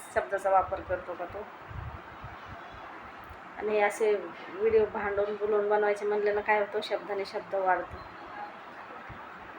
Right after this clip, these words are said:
एखादा विनाकारण आपल्या तोंडातून काहीतरी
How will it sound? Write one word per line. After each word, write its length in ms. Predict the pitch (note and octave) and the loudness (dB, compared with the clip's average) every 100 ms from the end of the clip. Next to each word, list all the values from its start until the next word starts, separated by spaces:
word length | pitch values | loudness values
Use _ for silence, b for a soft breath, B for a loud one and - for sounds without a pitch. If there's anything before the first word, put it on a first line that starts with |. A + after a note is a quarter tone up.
| - - - | -14 -14 -6
एखादा 260 | - G#3 G3+ G3 - - | -4 0 0 0 -6 -6
विनाकारण 560 | G#3+ A3 A3 A3 A3 A3 | -2 0 4 8 8 8
आपल्या 240 | A3 G#3+ | 4 2
तोंडातून 340 | A3 G#3+ G#3 G#3+ | 4 4 2 2
काहीतरी 440 | G#3+ G#3 G#3+ G#3+ | 2 4 4 4